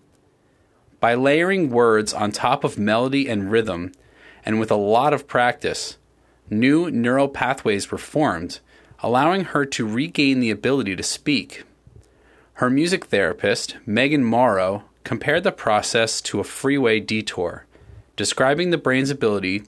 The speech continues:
to form new roads or paths around damaged areas, a process called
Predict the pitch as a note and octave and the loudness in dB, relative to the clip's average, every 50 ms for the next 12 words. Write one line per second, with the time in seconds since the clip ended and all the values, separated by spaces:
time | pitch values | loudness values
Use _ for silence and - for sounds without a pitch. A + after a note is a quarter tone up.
0 | _ - - G2+ - - - A2 G#2 G2+ G2 G2+ A2 B2+ D#3+ D#3+ C#3 G#2+ G2+ G2 | _ -10 -8 -8 -6 -4 -4 -2 -2 -2 0 0 0 0 0 0 0 0 0 0
1 | G2+ G2 - C3+ C3+ - - A2 F2+ F2+ F2+ - - - - - - G2 G2 G2 | -2 -2 -4 -6 -6 -4 -2 0 0 0 -2 -2 -6 -10 -10 -8 -6 -4 -2 -2
2 | G2 F#2+ F2+ - - G#2 A2 A2+ B2+ C3+ C3+ C3+ - F#2+ F#2+ F#2 F#2 F#2 F2+ F#2 | -2 -2 -2 -2 -2 0 0 0 0 -2 -4 -4 -4 -4 -2 -2 -2 -2 -2 -4
3 | F#2 - - - - - - - - - - - - - - - D#3 D3 D3+ - | -4 -6 -10 -14 -20 -20 -20 -20 -20 -20 -10 -8 -8 -6 -2 0 0 0 2 2
4 | - D#3 D3 D3 - - - - B2+ A#2+ A#2+ A#2 A2+ | 0 0 0 0 -4 -4 0 2 2 4 2 2 0